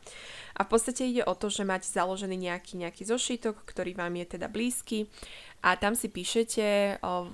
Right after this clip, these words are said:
vlastne takéto vaše sny, vízie, ale píšete to v prítomnom čase. Píšete to napríklad, že ako keby: „Mám priateľa, mám, mm, neobmedzený zdroj peňazí, pravidelne športujem,“ a tak podobne,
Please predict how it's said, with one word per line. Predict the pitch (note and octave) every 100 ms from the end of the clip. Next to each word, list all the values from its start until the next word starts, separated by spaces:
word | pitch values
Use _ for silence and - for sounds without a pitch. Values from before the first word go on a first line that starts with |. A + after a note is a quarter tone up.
| G3
vlastne | F#3+ -
takéto | F#3+ F#3 G3+ F#3+
vaše | F#3 G3+
sny, | - - F3+ G3+
vízie, | F3 F3+ G#3+ B3+ D#4 - - -
ale | F#3 G3
píšete | A#3 G#3+ B3 B3+
to | G#3+
v | G#3 -
prítomnom | G3 F#3+ G3+ F#3+ F#3+
čase. | E3+ E3+ -
Píšete | G3 G#3+ G#3+
to | G3+ F#3
napríklad, | G3 F#3+ F#3+ -
že | - - - - - - - - - -
ako | G3+ G3
keby: | E3 E3+
„Mám | F#3 G#3
priateľa, | F#3+ E3 E3 - E3 - - - -
mám, | F3 F#3+ G3 G3+ G#3+ - - _ - -
mm, | F3 E3+ E3+ E3+
neobmedzený | F3+ F#3+ G#3 G3+ G3 G3+ F#3 F#3 F#3 F3
zdroj | F#3 F3+ F3+
peňazí, | F3 E3+ E3+ E3 D#3+ F3 - - -
pravidelne | G3 G3+ A3 G#3 G3+ F#3
športujem,“ | - - F3 - E3+ D#3+ D#3+
a |
tak | F#3 -
podobne, | E3+ - -